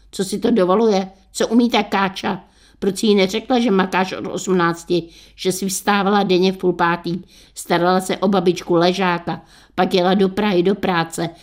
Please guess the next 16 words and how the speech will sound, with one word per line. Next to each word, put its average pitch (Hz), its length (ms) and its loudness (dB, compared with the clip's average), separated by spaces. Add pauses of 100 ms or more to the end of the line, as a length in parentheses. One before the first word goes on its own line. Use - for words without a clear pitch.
(200)
a 165 80 -6
po 196 120 0
návratu 190 440 0
domů 185 320 2
si 185 200 -4
zase 175 460 -4
starala 180 480 -2
o 190 100 -2
babičku, 220 560 -2 (240)
o 233 100 2
domácnost, 190 800 0 (240)
že 202 140 -4
jsi 208 120 -2
pečlivá 208 600 0
a 165 100 -2
pracovitá? 185 720 -4